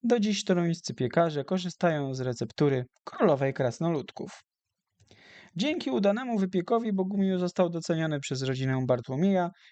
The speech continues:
i mógł ożenić się z Ruzią. Wyprawili wspaniałe wesele, a młoda para żyła długo i szczęśliwie.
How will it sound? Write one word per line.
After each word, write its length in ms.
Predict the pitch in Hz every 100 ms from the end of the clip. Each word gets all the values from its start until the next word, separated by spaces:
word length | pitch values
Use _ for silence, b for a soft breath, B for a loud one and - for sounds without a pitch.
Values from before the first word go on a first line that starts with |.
| b
i 100 | 202
mógł 300 | 220 196 185 -
ożenić 440 | 147 147 143 139
się 240 | 151 147
z 80 | 151
Ruzią. 460 | 165 143 127 - 160 _ b b b
Wyprawili 500 | 262 247 208 202 185
wspaniałe 540 | - - 156 143 127
wesele, 480 | 120 120 202 190 175 - _ _ -
a 80 | 139
młoda 380 | 151 233 208 190
para 380 | 175 156 143 139 _ _ -
żyła 300 | 240 165 139
długo 500 | 180 175 151 143 - -
i 80 | 285
szczęśliwie. 720 | - 151 143 - 135 123